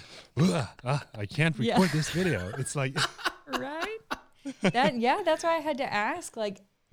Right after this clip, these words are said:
Speaker 2: because I put on a different persona, or I'm trying to put on a different persona when I'm front of,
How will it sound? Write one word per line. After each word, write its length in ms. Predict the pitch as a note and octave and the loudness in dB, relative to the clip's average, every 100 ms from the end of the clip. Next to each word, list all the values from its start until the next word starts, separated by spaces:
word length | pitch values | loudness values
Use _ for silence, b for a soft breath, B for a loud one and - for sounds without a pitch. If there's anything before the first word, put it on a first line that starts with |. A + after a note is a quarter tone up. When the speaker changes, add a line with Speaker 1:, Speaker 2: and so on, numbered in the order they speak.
| A3+ | -6
Speaker 2:
because 280 | A#3 C4 A3+ - | -2 -2 -4 -4
I 200 | A3+ F4 | -4 -4
put 180 | D4+ | -4
on 140 | D4 A3 | -4 -4
a 60 | |
different 380 | G#3 A3+ A3 G3+ - _ | -4 -6 -8 -10 -12 _
persona, 440 | G#3 G3+ F#3+ G3 | -8 -4 -2 -2
or 80 | F#3+ | 0
I'm 120 | F#3+ F#3+ | -2 -2
trying 400 | - C4+ B3+ G3+ | -2 0 0 -2
to 100 | G#3 | -4
put 240 | F#3+ F#3+ | -2 -4
on 460 | - F3 E3 D#3+ - - | -2 -4 -2 -4 -8 -8
a 80 | F#3 | -4
different 360 | F3+ F3+ F3+ | -4 -4 -8
persona 440 | - F#3 F#3 E3+ E3 | -6 -4 -4 -4 -4
when 140 | E3+ | -4
I'm 140 | E3 E3 | -6 -6
front 220 | F#3+ | -8
of, 60 | F3 | -8